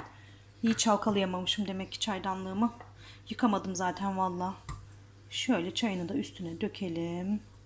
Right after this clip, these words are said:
Ben bu şekilde demliyorum arkadaşlar. Bilmiyorum siz nasıl yapıyorsunuz ama çay gayet lezzetli geliyor bana bu şekilde. Heh, onda su kalmadı bakın. Bendeki akıl gitti. Hemen ona suyu koyalım.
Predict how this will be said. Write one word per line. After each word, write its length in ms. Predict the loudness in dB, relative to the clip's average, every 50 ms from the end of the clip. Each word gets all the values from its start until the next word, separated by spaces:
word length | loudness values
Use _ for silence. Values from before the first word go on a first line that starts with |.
| -20 -20 -20 -20 -20 -18 -16 -16 -16 -16 -16 0 6 10
Ben 180 | 10 12 12
bu 40 | 10
şekilde 400 | 8 6 4 4 4 2 4 4
demliyorum 400 | 4 2 4 4 2 2 4 4
arkadaşlar. 640 | 2 2 0 0 0 0 0 0 0 0 2 4 6
Bilmiyorum 340 | 6 8 6 6 2 0 -2
siz 180 | -2 -2 0
nasıl 220 | 0 0 0 -2 -2
yapıyorsunuz 420 | -4 -4 -6 -2 2 2 4 4
ama 220 | 4 4 4 2 0 -2 -14 -20 -20 -4 0 0 0 0 0 -10 -8 0
çay 240 | 4 6 6 6 4 0 -8 -8 0 4
gayet 380 | 6 6 6 4 2 0 0
lezzetli 440 | 0 2 2 2 0 -2 -4 -4 -4
geliyor 280 | -2 -2 -2 -2 -2 -2
bana 200 | -2 -2 2 2
bu 60 | 2
şekilde. 540 | 2 2 -2 -2 -6 -2 6 8 8 8 8 4 -6 -14 -18 -18 -20 -20 -20 -6 -2
Heh, 260 | 0 0 0 -2 -2 -2
onda 220 | 0 0 2 2
su 140 | 2 0 2
kalmadı 460 | 4 4 4 4 4 2 2 2 2
bakın. 380 | 2 2 4 6 6 6 6 4 0
Bendeki 460 | 2 4 4 4 2 2 0 0 0
akıl 260 | 2 4 6 6 6
gitti. 300 | 6 2 -2 0 2 2 2 2 0 -14 -18 -20 -20 -18 -18 -18 -18 -18 -12 -4
Hemen 240 | 0 2 4 4 4
ona 160 | 2 2 2
suyu 300 | 2 2 4 4 2 2
koyalım. 680 | 2 2 4 4 4 4 4 6 8 8 8 8 6